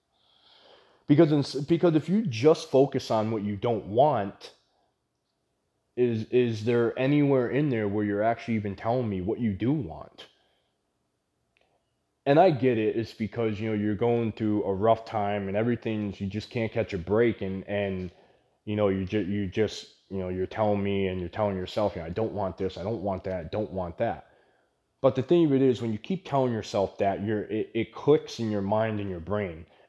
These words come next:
and, and, and it's just negativity. And you're gonna feed your mind and brain that negativity with those words that are coming out of your mouth like that,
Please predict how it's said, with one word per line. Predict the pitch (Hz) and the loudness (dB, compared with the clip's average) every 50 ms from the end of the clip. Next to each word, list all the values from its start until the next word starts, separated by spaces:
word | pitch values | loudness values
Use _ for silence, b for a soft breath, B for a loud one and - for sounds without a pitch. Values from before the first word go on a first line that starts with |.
| b _ | b _
and, | 98 196 - - 92 - - | -6 -4 -4 -4 -6 -6 -4
and, | 107 104 101 98 95 95 92 92 - - | -2 -2 0 0 -2 -4 -6 -8 -8 -6
and | 104 101 98 92 92 - | -4 -4 -4 -4 -6 -6
it's | - 104 92 - | -6 -8 -8 -6
just | - - 107 - - 104 | -6 -6 -6 -4 -4 -2
negativity. | 101 101 87 90 - - 110 98 92 85 78 76 76 - - b b b b b b b _ | -2 -2 -2 -4 -6 -4 -4 -4 -4 -4 -8 -10 -16 -20 -20 b b b b b b b _
And | 101 98 98 95 | -6 -4 -2 0
you're | 104 | 0
gonna | 107 113 104 101 | 0 0 0 -2
feed | - - 120 117 113 104 | -2 2 2 4 4 2
your | 104 107 98 | 0 -2 -2
mind | 98 101 101 101 101 101 | 0 0 0 0 -2 -4
and | 92 87 | -6 -6
brain | 82 98 101 98 98 98 | -6 -4 -4 -4 -4 -4
that | 92 85 92 | -6 -4 -2
negativity | 95 98 87 90 - - 113 104 95 95 92 87 | -2 -2 -2 -4 -4 -4 -4 -2 -2 -2 -2 -2
with | 90 85 82 | -4 -2 -2
those | 92 90 85 85 | -4 -4 -4 -6
words | 87 90 95 98 98 92 85 82 - | -4 0 0 2 2 0 -2 -4 -6
that | 90 85 87 | -6 -6 -6
are | 87 | -6
coming | - - 98 90 90 | -8 -8 -8 -6 -4
out | 90 90 | -4 -4
of | 90 87 | -4 -4
your | 85 | -6
mouth | 82 85 90 95 92 - | -6 -4 -4 -4 -4 -4
like | 92 80 - - | -6 -8 -8 -10
that, | - 78 80 - | -12 -14 -14 -16